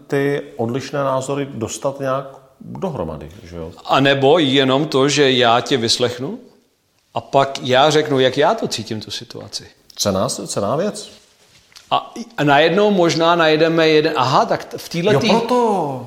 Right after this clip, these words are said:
Speaker 2: No.
Speaker 1: Tak to, moment, tak to rozumím. A můžou se
Speaker 2: Přesně
Speaker 1: dít
Speaker 2: tak.
Speaker 1: takovýhle věci.
Speaker 2: Přesně tak. A teďka začínáme už zase to, že s-, stavíme spolu.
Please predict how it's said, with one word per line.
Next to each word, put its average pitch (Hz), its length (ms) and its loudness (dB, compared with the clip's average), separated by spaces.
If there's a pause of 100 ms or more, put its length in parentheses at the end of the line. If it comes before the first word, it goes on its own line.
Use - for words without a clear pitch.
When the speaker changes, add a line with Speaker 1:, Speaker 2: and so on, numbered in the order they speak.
Speaker 2:
No. 208 400 0
Speaker 1:
Tak 131 180 -4
to, 156 220 -8
moment, 175 460 -2
tak 131 160 -10
to 190 80 -8
rozumím. 202 600 -6
A 123 100 -2 (100)
můžou 127 360 2
se 143 60 -2 (100)
Speaker 2:
Přesně 143 120 2
Speaker 1:
dít 147 60 2
Speaker 2:
tak. - 100 2
Speaker 1:
takovýhle 160 300 2
věci. 160 280 -2
Speaker 2:
Přesně 131 360 0
tak. 123 200 -2
A 131 80 -4
teďka 147 420 0
začínáme 151 480 4
už - 320 -2 (140)
zase 139 280 2
to, 139 300 2
že 120 160 0
s-, - 200 -6
stavíme 120 500 0
spolu. 110 380 -4